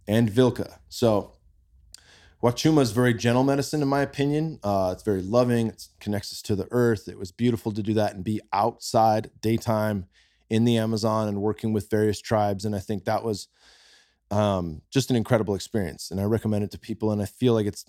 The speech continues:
in many ways less challenging than something like ayahuasca or iboga. Um, Kambo, haven't tried yet.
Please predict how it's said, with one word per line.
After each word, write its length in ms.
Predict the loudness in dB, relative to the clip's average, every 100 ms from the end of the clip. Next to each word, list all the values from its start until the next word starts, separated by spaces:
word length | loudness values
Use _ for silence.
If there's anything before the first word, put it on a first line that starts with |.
| -20 -12
in 220 | -4 0
many 220 | 4 4
ways 260 | 4 2 0
less 160 | -4
challenging 460 | -4 -4 -2 -2 -2
than 80 | -2
something 280 | -2 0
like 160 | -2 -4
ayahuasca 600 | -2 0 0 -2 -4 -6 -4
or 140 | -4
iboga. 560 | -4 -4 -6 -6 -14 -20 _ _ _ _ -20 _ 2
Um, 600 | 4 6 4 -2 -6 -10 _ _ _ _ _
Kambo, 320 | 4 6 6 6
haven't 220 | 6 4
tried 300 | 4 4 4
yet. 340 | 4 2 0